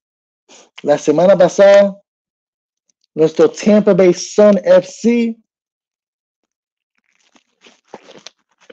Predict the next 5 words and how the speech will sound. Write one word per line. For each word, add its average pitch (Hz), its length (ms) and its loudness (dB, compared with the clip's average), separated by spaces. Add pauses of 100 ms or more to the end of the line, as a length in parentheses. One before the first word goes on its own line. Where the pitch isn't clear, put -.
(280)
ganamos. 180 960 -2 (1400)
Conseguimos 180 640 2
nuestra 180 460 -2
primera 180 500 2
victoria. 190 880 0